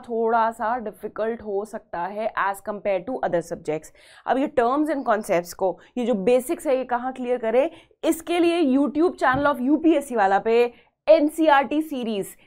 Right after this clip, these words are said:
नाइन्थ से लेके ट्वेल्थ तक एनसीईआरटी की सीरीज इकोनॉमी की किताब मैंने पढ़ाई हुई है खुद से। जितने भी इंपॉर्टेंट कॉन्सेप्ट्स हैं जो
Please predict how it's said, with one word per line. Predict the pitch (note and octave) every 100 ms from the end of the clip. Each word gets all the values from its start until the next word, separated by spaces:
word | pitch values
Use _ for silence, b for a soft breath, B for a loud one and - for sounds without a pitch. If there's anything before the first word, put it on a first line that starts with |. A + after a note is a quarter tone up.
| b A3
नाइन्थ | A#3 C4 F4+ F4
से | E4
लेके | B3 A3 G#3
ट्वेल्थ | G3 A#3+ B3+ E4+ -
तक | C4 B3+ -
एनसीईआरटी | A3+ A3+ C4 A3+ A#3 B3
की | A3+
सीरीज | A3+ B3 A#3+ B3 C#4+ C#4 B B B -
इकोनॉमी | A#3 C#4 D4+ D#4 D4+
की | C4+
किताब | C4 B3 G#3 G#3+ G#3+
मैंने | A#3 A3+
पढ़ाई | B3 G3+ G3+ G3+ A3
हुई | A#3 A#3+
है | B3 C4
खुद | B3+ A#3
से। | - - B3+ D4 b b b
जितने | G3 C4 D#4+ F4+
भी | F#4
इंपॉर्टेंट | F#4 F4 C#4+ D4+ D4+
कॉन्सेप्ट्स | C4+ C4 C4 A3+ -
हैं | B3+ B3+
जो | C4 C4 D4